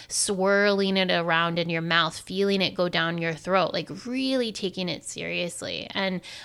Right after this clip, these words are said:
I'll drink it all, and I highly suggest swirling around in your drink because it does settle at the bottom. And if it settles at the bottom, it gets a little chalky. Um, and it's, it's very thick. It's very, um, it doesn't taste like chocolate that you're used to.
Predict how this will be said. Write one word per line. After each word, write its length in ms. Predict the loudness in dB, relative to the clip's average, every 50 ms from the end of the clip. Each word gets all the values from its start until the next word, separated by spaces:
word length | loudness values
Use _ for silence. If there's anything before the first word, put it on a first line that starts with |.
| -6
I'll 140 | -4 -2 -2
drink 280 | 0 0 0 0 0 0
it 120 | 2 4
all, 340 | 6 6 6 6 6 6 4
and 160 | 2 0 -2
I 80 | -2 -2
highly 380 | 0 2 2 2 2 2 0
suggest 640 | -2 -6 -4 -2 0 0 0 -2 -4 -6 -8 -8 -8
swirling 560 | -6 -4 0 2 2 4 4 4 2 2 2
around 360 | 2 2 4 4 4 4 2 0
in 120 | 0 0
your 100 | -2 -4
drink 420 | -4 -2 -2 0 0 -2 -4 -6
because 280 | -8 -8 -8 -6 -4 -4
it 120 | -4 -2
does 300 | 0 0 2 2 0 -2
settle 380 | -2 0 0 0 2 2 0 0
at 120 | 0 0
the 60 | -2 0
bottom. 480 | 2 2 4 4 2 2 0 0 0
And 160 | -2 -2 -2
if 220 | -4 -4 -6 -6 -8
it 100 | -8 -4
settles 340 | -2 -2 -2 -2 -4 -4 -6
at 120 | -6 -6
the 80 | -8 -2
bottom, 320 | 0 2 2 2 2 0
it 60 | -4
gets 240 | -6 -6 -6 -6 -6
a 40 | -6
little 200 | -4 -4 -4 -4
chalky. 680 | -6 -6 -4 -4 -4 -4 -6 -8 -10 -8 -6 -6 -6 -8 -12 -18 -18 -18 -16 -16 -18 -12 -2
Um, 460 | 2 4 6 6 4 4 2 -2 -6 -10 -4 -2
and 120 | 0 2 2
it's, 220 | 2 0 -2 -6 -4
it's 200 | -2 -2 -2 0
very 300 | 2 4 6 6 6 4
thick. 420 | 2 -2 0 2 2 2 0 -2 -6 -6
It's 140 | -6 -4 -4
very, 720 | -4 0 2 4 4 4 4 4 4 2 2 2 2 0 0 0
um, 420 | -2 0 2 2 2 0 0 -2
it 160 | -6 -4 -2
doesn't 300 | -2 -2 -2 -2 -4 -4
taste 260 | -2 -2 -2 -2 -2 -4
like 180 | -4 -4 -4
chocolate 520 | -4 -4 -4 -6 -6 -6 -4 -2 -2 -2 -2
that 100 | -6 -4
you're 120 | -4 -4
used 360 | -2 -2 -2 -2 -4 -6 -6
to. 240 | -6 -6 -4 -6 -6